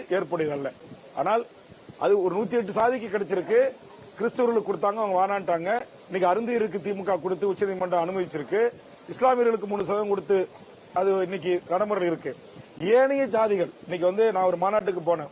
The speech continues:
போயர் சமூகம், வண்ணார் சமூகம், முடித்திருத்துவ மருத்துவர் சமூகம், இந்த குயவர் சமூகம், அருந்து இது மாதிரி பல அரு-, தமிழ் சமூகம் தமிழ்நாட்டில் ஆண்டாண்டு காலமாக இந்த மண்ணில் இரண்டரை கலந்து நம்மோடு வாழ்கிற இந்த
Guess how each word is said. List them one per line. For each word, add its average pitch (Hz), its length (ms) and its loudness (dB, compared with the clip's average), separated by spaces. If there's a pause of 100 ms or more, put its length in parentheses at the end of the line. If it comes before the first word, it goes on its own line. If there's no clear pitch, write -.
போயர் 220 340 4
சமூகம், 143 340 -4 (600)
வண்ணார் 208 380 0
சமூகம், 156 340 -2 (680)
முடித்திருத்துவ 202 600 0
மருத்துவர் 202 440 0
சமூகம், 156 320 -2 (720)
இந்த 160 200 0
குயவர் 220 400 6
சமூகம், 170 340 -2 (680)
அருந்து 208 300 2
இது 208 160 0
மாதிரி 220 160 2 (200)
பல 226 240 4 (180)
அரு-, 208 240 -2 (420)
தமிழ் 202 300 -2
சமூகம் 185 320 -2
தமிழ்நாட்டில் 202 520 0
ஆண்டாண்டு 202 360 0
காலமாக 196 360 0
இந்த 175 140 -2
மண்ணில் 190 340 -2
இரண்டரை 180 340 -2 (100)
கலந்து 180 300 0
நம்மோடு 190 320 0 (100)
வாழ்கிற 180 320 0 (460)
இந்த 180 160 0